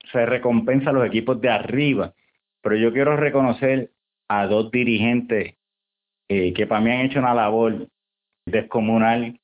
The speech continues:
cuan-, como se han ajustado a los jugadores que tienen. Y uno de ellos le ha subido la ofensiva del equipo de última a segundo,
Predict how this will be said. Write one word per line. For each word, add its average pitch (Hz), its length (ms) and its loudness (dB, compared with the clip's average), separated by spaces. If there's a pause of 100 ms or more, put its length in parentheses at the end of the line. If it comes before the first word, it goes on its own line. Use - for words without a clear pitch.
(600)
cuan-, 113 360 0
como 120 340 2
se 117 140 -2
han 127 140 2
ajustado 143 840 2
a 113 140 0
los 107 160 2
jugadores 104 540 2
que 104 100 -2
tienen. 80 380 -2 (500)
Y 104 140 4
uno 139 220 4
de 143 220 4
ellos 151 300 0 (640)
le 113 220 2
ha 131 200 0
subido 170 720 4 (460)
la 113 180 2
ofensiva 131 800 2
del 175 160 4
equipo 123 520 2
de 117 180 4
última 208 680 2
a 123 240 -2
segundo, 131 680 2